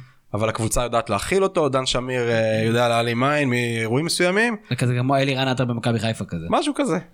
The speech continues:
Speaker 2: אוקיי.
Speaker 1: לא עם הצלחה קצת יותר גדולה
Speaker 2: <laughs>
Speaker 1: מאלירן
Speaker 2: כן.
Speaker 1: עטר עד, אה, נקודה מסוימת.
Speaker 2: כן.
Speaker 1: אבל שזה קרה, אז פתאום, אה, אתה יודע, כולם מתחילים להגיד, "איך הם לא ידעו שזה הולך לקרות? זה היה ברור, למה הם החזיקו אותו? זה לא חינוכי."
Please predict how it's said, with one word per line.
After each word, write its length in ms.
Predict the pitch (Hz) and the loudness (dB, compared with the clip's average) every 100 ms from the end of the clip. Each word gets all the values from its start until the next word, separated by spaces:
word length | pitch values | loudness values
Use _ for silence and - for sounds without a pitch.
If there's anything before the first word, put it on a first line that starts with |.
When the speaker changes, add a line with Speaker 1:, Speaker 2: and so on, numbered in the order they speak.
| - - | -20 -8
Speaker 2:
אוקיי. 320 | 107 98 98 120 - - | -6 -4 -4 -6 -8 -4
Speaker 1:
לא 320 | 135 143 139 127 | 0 2 2 0
עם 140 | 123 | -2
הצלחה 680 | 120 120 - 131 123 117 113 | -2 -2 0 2 2 2 0
קצת 120 | 131 | 0
יותר 200 | 120 131 | 0 0
גדולה 240 | 123 113 117 | 0 0 2
Speaker 2:
<laughs> 20 | |
Speaker 1:
מאלירן 300 | 117 120 123 | 2 2 2
Speaker 2:
כן. 40 | |
Speaker 1:
עטר 300 | 123 - 139 | 2 2 2
עד, 200 | 123 123 | 2 2
אה, 100 | 120 | 0
נקודה 280 | 110 110 110 | 0 0 -2
מסוימת. 380 | 110 123 151 190 - - | 0 0 0 -2 -6 -4
Speaker 2:
כן. 180 | 92 98 120 - - - | -2 -2 -6 -14 -20 -6
Speaker 1:
אבל 200 | 107 110 | -2 2
שזה 220 | - 135 | 2 0
קרה, 280 | 160 254 262 | 2 2 4
אז 140 | 175 | 2
פתאום, 400 | - 156 151 131 | 0 0 0 -2
אה, 240 | 123 113 110 | 0 0 0
אתה 120 | 104 | -2
יודע, 200 | 101 98 95 | -2 -2 -4
כולם 220 | - 104 98 | -4 -2 -2
מתחילים 260 | - 101 | -4 -4
להגיד, 280 | 98 156 135 | -4 -2 -2
"איך 200 | 104 - | -4 -4
הם 120 | 98 | -4
לא 120 | 101 | -2
ידעו 160 | 98 101 | -2 -2
שזה 240 | - 95 | -4 -2
הולך 220 | 98 101 - | -2 -2 -4
לקרות? 360 | - 226 185 | 0 0 2
זה 60 | 120 | 0
היה 60 | |
ברור, 340 | 98 107 170 147 | 0 0 2 2
למה 140 | 113 | 0
הם 40 | 107 | 0
החזיקו 320 | 104 135 190 | 0 0 0
אותו? 160 | 180 120 | 0 0
זה 80 | |
לא 60 | 104 | 0
חינוכי." 400 | - 107 165 208 | -2 -2 0 -2